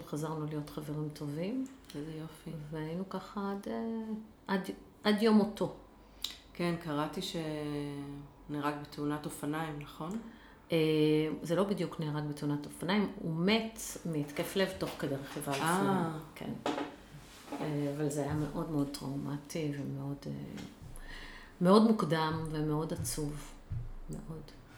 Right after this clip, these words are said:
Speaker 2: באמת עצוב. טוב, אז אני, אני מניחה ש-, רגע, במעבר חד,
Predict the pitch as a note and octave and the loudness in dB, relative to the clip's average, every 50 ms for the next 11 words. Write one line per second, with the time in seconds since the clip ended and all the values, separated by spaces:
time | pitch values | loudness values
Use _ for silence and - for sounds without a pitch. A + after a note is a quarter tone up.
0 | - - D#3+ D3 D3 D3 D3 D3 D3+ D3 - - - D3+ D#3 D3 - - - - | -14 -10 -8 -6 -6 -6 -6 -8 -10 -10 -10 -10 -10 -10 -12 -14 -16 -18 -20 -20
1 | - - - - - - - - - - - - - - - - - - - - | -20 -20 -20 -20 -20 -20 -18 -16 -16 -16 -16 -16 -16 -16 -16 -16 -18 -18 -18 -18
2 | - - - - - - - - - - - - - - - - - A3+ B3+ C4+ | -18 -18 -18 -20 -20 -20 -20 -20 -20 -20 -20 -20 -18 -18 -4 2 6 8 8 8
3 | C4+ A3+ - - G#3+ G3+ F#3+ F3+ F#3 G3 G3 G3 G3 G3 G3+ G3+ G3+ G3 F#3+ G3 | 8 4 2 2 4 4 4 6 6 6 6 6 6 6 2 2 2 0 0 0
4 | - - F#3 F3+ F3 F3 E3+ - - - C4 D#4+ F4 - E3+ - - - - - | 2 2 4 4 6 4 4 4 4 6 8 8 8 6 2 0 -4 -4 -2 2
5 | F#3 F3 E3+ E3+ E3 D#3+ - - - - - - - - - - - - - C#3+ | 4 6 6 6 4 2 -2 -6 -10 -12 -14 -16 -18 -20 -20 -20 -18 -14 -10 -8
6 | C#3+ C#3 C#3 C#3+ D3 D3 D#3 D#3 D#3 D3+ F3 - - - - E3+ D#3 | -8 -6 -4 0 2 4 4 4 6 6 6 4 4 2 -2 -2 -2